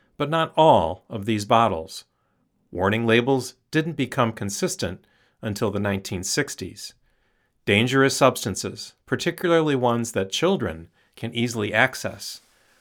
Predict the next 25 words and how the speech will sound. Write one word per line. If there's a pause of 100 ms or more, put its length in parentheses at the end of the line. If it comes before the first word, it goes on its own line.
are
now
subject
to
a
variety
of
packaging (100)
and
labeling
regulations. (800)
But
not
all
toxic
substances (120)
come
in
a
bottle. (960)
While
claims
of
quote-unquote
toxic